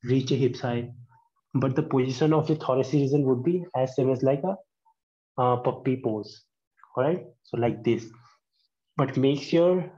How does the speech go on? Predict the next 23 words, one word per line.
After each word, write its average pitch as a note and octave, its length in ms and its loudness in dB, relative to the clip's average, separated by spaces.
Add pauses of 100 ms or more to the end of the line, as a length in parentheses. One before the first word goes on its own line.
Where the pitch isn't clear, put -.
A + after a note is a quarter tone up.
what B2+ 180 -2
happens, D#3 600 0
uh, B2+ 240 2
what B2+ 300 0
is C#3+ 120 -2
the, D#3+ 260 2 (800)
uh, A#2+ 380 2
main D3 640 4 (260)
problem C3+ 360 2
happens C#3 340 0
when B2+ 160 2
you're D3 300 2 (120)
lowering B2+ 360 0
your C#3+ 80 0
chest B2 260 -4
down, C3+ 300 0 (400)
you C#3 100 2
start C3+ 380 -2
to F#3+ 240 0 (200)
rotate C#3+ 340 2
our C3+ 140 2
arms B2 300 0
inward. A2+ 380 -2